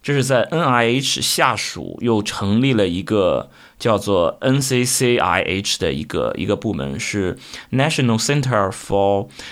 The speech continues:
Complementary and Integrative Health，是成立了这么一个部门，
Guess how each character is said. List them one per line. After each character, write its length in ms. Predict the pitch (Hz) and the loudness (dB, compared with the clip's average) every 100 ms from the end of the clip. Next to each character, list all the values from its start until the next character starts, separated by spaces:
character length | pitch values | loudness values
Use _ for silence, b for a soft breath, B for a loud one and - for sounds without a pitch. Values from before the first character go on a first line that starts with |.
| B | B
Complementary 840 | - 113 120 117 151 135 110 98 90 | -2 0 2 0 0 0 0 2 0
and 240 | 92 92 | 0 0
Integrative 1000 | 92 90 104 120 113 98 92 101 107 90 | 0 0 0 0 -2 -2 -2 -2 -4 -4
Health， 500 | - 101 73 - - - B B B - | -4 -4 -4 -6 -14 -16 B B B -10
是 420 | - 110 101 73 - - | -4 0 0 -2 -6 -6
成 220 | - 113 | 0 2
立 60 | 123 | 2
了 80 | |
这 100 | 107 | 0
么 60 | 113 | 0
一 80 | 101 | 0
个 80 | 107 | -2
部 180 | 139 | 0
门， 300 | 104 92 110 | 0 0 -2